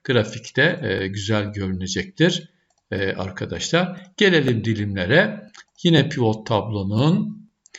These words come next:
e, araçlarında dilimleyici ekle, Add Slicers'a gittiğimizde tarih, operatör, makine, iş kodu,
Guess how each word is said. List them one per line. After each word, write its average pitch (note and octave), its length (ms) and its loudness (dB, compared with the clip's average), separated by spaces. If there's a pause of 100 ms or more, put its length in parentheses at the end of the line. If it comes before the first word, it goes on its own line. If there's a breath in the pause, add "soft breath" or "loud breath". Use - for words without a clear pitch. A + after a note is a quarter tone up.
(560 loud breath)
e, A2 60 0 (920)
araçlarında G#2+ 1300 -2
dilimleyici D#3 840 4
ekle, G#2 460 -2 (400)
Add A#2+ 160 0
Slicers'a A2 920 -2
gittiğimizde F#2 1000 -4 (360 loud breath)
tarih, C3+ 600 4 (440)
operatör, B2+ 760 0
makine, A#2+ 600 -2 (100)
iş A#2+ 180 -2
kodu, A#2+ 560 -2